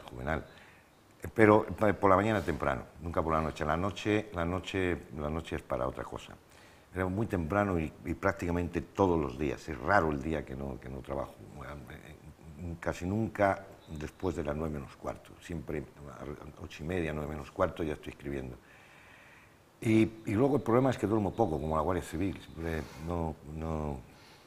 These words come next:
du-, duermo muy poco y me es suficiente. No tengo insomnio ni pa'l carajo, pero son cuatro horas, con cinco horas, mm, yo ya me mantengo.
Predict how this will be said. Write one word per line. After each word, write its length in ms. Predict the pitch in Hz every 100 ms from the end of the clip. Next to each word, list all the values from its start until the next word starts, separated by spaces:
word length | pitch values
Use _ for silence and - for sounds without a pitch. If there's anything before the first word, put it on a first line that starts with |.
| 62 65
du-, 100 | 78
duermo 260 | 78 110 92
muy 140 | 73
poco 340 | - - - 64
y 260 | 60 67 64
me 140 | 76
es 60 | 71
suficiente. 520 | 71 69 82 95 71
No 120 | 78
tengo 240 | - 76 62
insomnio 400 | - 95 82 69
ni 60 |
pa'l 160 | - 65
carajo, 340 | - 92 - -
pero 200 | 69 67
son 220 | - 87
cuatro 440 | - 92 87 76 98
horas, 260 | 110 90
con 160 | - 76
cinco 380 | - 107 85 90
horas, 200 | 98 85
mm, 540 | - 78 67 71 67
yo 100 | 82
ya 100 | 87
me 120 | 82
mantengo. 580 | 76 67 65 80 73 71